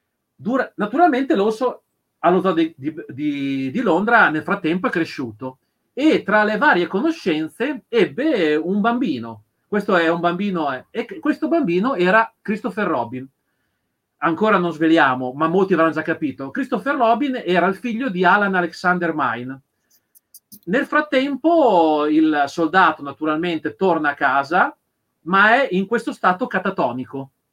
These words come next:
quindi usiamo il termine corretto. E il suo maggiore va a trovarlo e la dottoressa gli dice, chi guarda il video e sente l'audio non ha bisogno delle mie spiegazioni, eh. La dottoressa gli dice,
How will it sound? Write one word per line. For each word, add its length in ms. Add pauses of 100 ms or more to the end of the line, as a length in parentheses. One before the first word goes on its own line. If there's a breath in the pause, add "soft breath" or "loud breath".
quindi 360
usiamo 340
il 60
termine 360
corretto. 640 (560)
E 360
il 480
suo 240
maggiore 880
va 220
a 60
trovarlo 640
e 40
la 80
dottoressa 640
gli 160
dice, 560 (140)
chi 160
guarda 340
il 100
video 440
e 80
sente 360
l'audio 680 (100)
non 220
ha 60
bisogno 300
delle 180
mie 100
spiegazioni, 680
eh. 140 (520)
La 120
dottoressa 520
gli 140
dice, 520